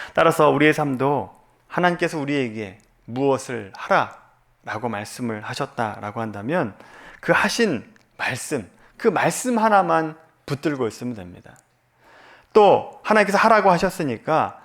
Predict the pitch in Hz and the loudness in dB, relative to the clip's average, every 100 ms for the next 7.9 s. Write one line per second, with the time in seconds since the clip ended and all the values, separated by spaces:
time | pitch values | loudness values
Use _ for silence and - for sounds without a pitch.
0 | _ _ - 214 226 220 208 185 - 214 | _ _ -4 2 4 4 2 0 6 6
1 | 277 - - - - 170 202 160 143 165 | 6 2 -14 -20 -8 -2 0 4 6 8
2 | 202 233 208 139 - 185 247 - _ _ | 6 6 4 4 4 0 0 -4 _ _
3 | _ _ _ - - 160 185 175 - 226 | _ _ _ -8 -2 0 2 0 0 -4
4 | 262 - _ - 190 247 220 185 - 156 | -4 -8 _ 0 2 4 4 2 2 -2
5 | 120 - 113 117 135 113 185 233 220 156 | -2 -4 -6 -4 -4 -2 0 2 2 0
6 | 95 - _ - - - 147 - 127 107 | -2 -10 _ -12 -12 -4 -4 -2 -6 -8
7 | 101 101 98 101 110 110 98 98 120 | -10 -12 -10 -8 -10 -10 -14 -16 -20